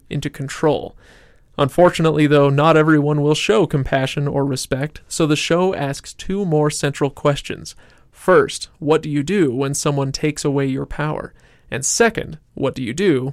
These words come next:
when you get it back? So, uh, what do you guys think? At the end of the show, did Jessica do the right thing? Spoiler alert, everybody, spoiler alert. When she killed Kilgrave,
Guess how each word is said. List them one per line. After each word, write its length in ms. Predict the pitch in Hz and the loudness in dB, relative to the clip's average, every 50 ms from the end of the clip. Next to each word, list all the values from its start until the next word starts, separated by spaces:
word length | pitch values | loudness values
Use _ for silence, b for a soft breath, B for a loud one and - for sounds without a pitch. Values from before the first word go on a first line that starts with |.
| - _ - | -10 _ -6
when 140 | 139 143 139 | -6 -4 -4
you 100 | 139 139 | -4 -4
get 160 | 139 120 110 | -4 -4 -4
it 100 | - - | -6 -8
back? 440 | - - - - _ - - - _ _ _ _ _ _ _ _ _ _ _ _ _ b b b b b b b b b b b | -10 -14 -14 -16 _ -20 -20 -20 _ _ _ _ _ _ _ _ _ _ _ _ _ b b b b b b b b b b b
So, 460 | b - - - 151 147 143 143 143 | b -4 2 4 6 8 8 8 10
uh, 260 | 143 147 143 143 143 143 | 10 8 10 8 8 8
what 100 | 151 156 | 8 6
do 40 | |
you 80 | 156 151 | 6 6
guys 160 | 151 143 - | 6 4 4
think? 460 | - 151 139 90 - - - - - - | 0 -2 -4 -4 -6 -12 -14 -18 -10 -6
At 200 | - - 135 - | -4 -4 -4 -4
the 100 | 143 139 | -4 -2
end 140 | 151 180 180 | 0 2 2
of 20 | |
the 60 | 165 160 | 0 0
show, 640 | - - 175 160 160 156 156 156 156 151 151 151 147 - _ _ _ | 2 4 6 6 8 8 8 8 8 6 6 4 0 -4 _ _ _
did 180 | - 147 147 143 | -2 -2 0 2
Jessica 300 | 151 156 156 - - 165 | 2 2 2 2 0 0
do 160 | 160 156 156 | 2 2 2
the 100 | 151 147 | 4 4
right 240 | 151 151 147 - - | 4 4 2 2 0
thing? 460 | - - 156 156 156 156 156 156 151 | -2 -2 0 0 0 0 -2 -4 -6
Spoiler 420 | - - - 220 254 254 240 196 | -2 2 6 8 8 8 8 8
alert, 300 | 175 175 170 156 156 - | 6 6 6 6 6 4
everybody, 440 | - 151 147 156 147 151 151 147 151 147 | 4 2 2 2 2 2 2 2 2 0
spoiler 360 | - - 170 165 160 151 147 | -2 -6 -8 -6 -6 -6 -6
alert. 320 | 143 156 156 156 - - - | -6 -6 -6 -6 -8 -8 -4
When 180 | - 151 143 143 | -2 0 0 0
she 260 | 139 - - 143 135 | -2 -4 -2 -4 -4
killed 520 | 131 - - - 151 143 139 139 139 143 139 - - - - - | -4 -4 -2 0 2 2 2 0 -2 -4 -8 -12 -16 -20 -20 -12
Kilgrave, 600 | - - 151 143 147 156 151 160 165 180 175 - | -4 -2 -2 0 0 -2 -4 -6 -6 -8 -10 -14